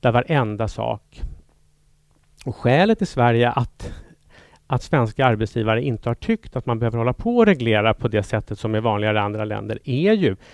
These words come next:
att A D har slagit fast att det finns en stark lojalitetsplikt i ett anställningsförhållande, även om det aldrig är sagt. Och det tror jag att arbetstagarna, eh,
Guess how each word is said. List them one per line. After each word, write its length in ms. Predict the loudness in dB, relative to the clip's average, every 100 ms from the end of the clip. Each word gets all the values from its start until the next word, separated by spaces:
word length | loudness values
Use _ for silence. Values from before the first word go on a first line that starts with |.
| -20 -20 _
att 380 | -4 -4 -10 -20 -20 _
A 240 | 2 4 4
D 100 | 0
har 80 | -2
slagit 280 | -4 -6
fast 460 | -2 0 0 -4 -8
att 120 | -8
det 120 | -8
finns 640 | -8 0 2 2 -2 -12 -8 -8 -8 -12 -6
en 200 | -2 -2
stark 480 | -2 -2 -2 -4 -4
lojalitetsplikt 1080 | -4 -4 -2 -4 -4 -8 -8 -8 -14 -20 -20 -20 _
i 240 | 2 2 2
ett 120 | 2
anställningsförhållande, 880 | 0 0 -2 -4 -4 -6 -6 -6 -2
även 400 | 0 0 0 -4
om 100 | -6
det 180 | -6
aldrig 340 | -4 -4 -4 -6
är 40 |
sagt. 560 | 0 -2 -2 -20 -18 -12 -12 -12 -18 _ -20
Och 280 | -20 _ -4
det 240 | 2 2 2
tror 220 | 2 0
jag 280 | 2 2 0 -4 _ _ _
att 220 | -4 0
arbetstagarna, 960 | 4 4 2 -4 2 2 4 2 0 -2 -8 _ _ _
eh, 200 | -12 -10